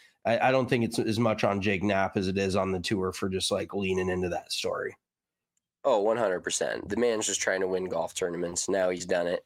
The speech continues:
Speaker 2: He's gonna be playing in the Masters.
Speaker 1: Yeah.
Speaker 2: Excited to see that golf swing at Augusta National. Real quick, let's get into, I'll,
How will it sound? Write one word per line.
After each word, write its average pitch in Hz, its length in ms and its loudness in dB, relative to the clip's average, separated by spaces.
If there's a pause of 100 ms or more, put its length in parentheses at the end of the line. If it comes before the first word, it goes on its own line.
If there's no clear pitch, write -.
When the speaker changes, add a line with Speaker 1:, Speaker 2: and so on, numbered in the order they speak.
Speaker 2:
He's 104 140 -2
gonna 101 140 0
be 98 80 0
playing 101 280 -2
in 98 60 -2
the 98 80 -2
Masters. 85 640 -2 (360)
Speaker 1:
Yeah. - 80 -4
Speaker 2:
Excited 101 360 2
to 95 80 -4
see 104 220 -2
that 92 220 2
golf 87 260 2
swing 92 400 0
at 87 120 0
Augusta 90 380 0
National. 90 540 -2 (340)
Real 160 160 4
quick, 175 320 2
let's 123 180 2
get 127 180 4
into, 123 640 4
I'll, 113 500 4